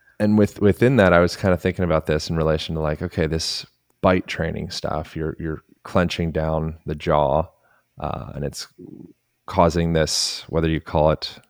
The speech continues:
irradiation, which apparently Sheridan, uh, never made a, a law of irradiation. <laughs> Um, you call it concurrent activation, potentiation, you know, whatever you call it, it's causing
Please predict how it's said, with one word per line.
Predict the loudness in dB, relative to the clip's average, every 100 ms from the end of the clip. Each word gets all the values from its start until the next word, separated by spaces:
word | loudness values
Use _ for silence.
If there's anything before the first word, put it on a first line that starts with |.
| _
irradiation, | 0 4 4 4 2 2 2 2 2
which | -2
apparently | 0 2 2 2 -2 -4
Sheridan, | 2 4 4 2 -2 -8 -16 -16 -10
uh, | -6 -4 -4 -4
never | -2 0 0 -2 0
made | 2 2
a, | 0 0
a |
law | 2 2 2
of | 2
irradiation. | 2 2 2 0 0 -2 -2
<laughs> | -8 -20 -20 -20 _ _
Um, | -2 0 0 -4 -6 -10 -8
you | -8 -4
call | 2 6 4
it | 2 -10 -12 -18 _ _
concurrent | -8 -4 0 4 4 4
activation, | 0 0 0 2 2 2 -4
potentiation, | -6 2 2 2 4 6 6 4 2 2 -2 _ -20 -20 _
you | -4
know, | 0 4
whatever | 6 6 6
you | 4
call | 2 2 6 6
it, | 4 -4 _ _ _
it's | -4 -4 -2 -6 -6 _ _
causing | -4 6 6 6 4 2 -2